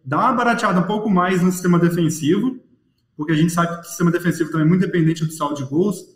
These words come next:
Então vai que algum deles sofra gol. Já pra investir um pouco mais no sistema ofensivo, que no caso os meias e os atacantes. Então, Gustavo Scarpa, oito cartoletas, eu acho que tá um preço muito bom.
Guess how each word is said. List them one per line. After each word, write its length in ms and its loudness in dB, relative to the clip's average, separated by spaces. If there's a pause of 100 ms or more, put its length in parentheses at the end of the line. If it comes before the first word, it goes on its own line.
(120)
Então 200 -2
vai 280 0
que 520 2 (200)
algum 520 2
deles 360 2
sofra 300 0
gol. 320 -2 (260)
Já 760 -2
pra 140 2
investir 400 0
um 40 2
pouco 240 -2
mais 280 0
no 80 -2
sistema 480 -2 (240)
ofensivo, 560 -2
que 60 -2
no 80 2
caso 260 2
os 80 -4
meias 360 2
e 40 0
os 120 -2
atacantes. 580 -4 (420)
Então, 220 -2
Gustavo 320 0
Scarpa, 320 -2
oito 300 0
cartoletas, 440 0
eu 100 0
acho 120 -4
que 60 -12
tá 60 -4
um 100 2
preço 280 0
muito 320 2
bom. 440 -4